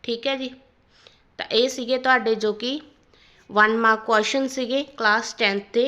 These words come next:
ਸਬਜੈਕਟ ਮੈਥ ਦੇ। ਤਾਂ ਇਸ ਦੇ ਨਾਲ ਹੀ ਮੈਂ ਤੁਹਾਨੂੰ ਸ਼ੋ ਕਰ ਦਿੰਦੀ ਹੈਗੀ ਜੋ ਕਿ ਮੈਂ ਰਾਈਟ ਡਾਊਨ ਕਰਕੇ ਰੱਖੇ ਨੇ ਆਨਸਰ।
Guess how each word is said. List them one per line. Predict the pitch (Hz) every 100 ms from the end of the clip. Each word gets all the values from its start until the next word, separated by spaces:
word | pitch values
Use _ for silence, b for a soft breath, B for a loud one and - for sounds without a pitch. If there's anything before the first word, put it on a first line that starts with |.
| 294
ਸਬਜੈਕਟ | - 220 202 208 -
ਮੈਥ | 214 196 185
ਦੇ। | 196 254 311 - _ _ b b b b b b _ _ _ _ _ _ _ _ _ _ _ _ _ _ _ _ _ _ _ _ _ _ _ _ -
ਤਾਂ |
ਇਸ | 233 220
ਦੇ | 240 247
ਨਾਲ | 233 233
ਹੀ |
ਮੈਂ | 254 247
ਤੁਹਾਨੂੰ | 247 247
ਸ਼ੋ | 233 233
ਕਰ | 233 240
ਦਿੰਦੀ | 202 214 214 214
ਹੈਗੀ | 208 220
ਜੋ | 214 214
ਕਿ | 220
ਮੈਂ | 208 202
ਰਾਈਟ | 196 196 196
ਡਾਊਨ | 214 214
ਕਰਕੇ | 214 202 214
ਰੱਖੇ | 202 202 226 202
ਨੇ | 202
ਆਨਸਰ। | 196 196 240 262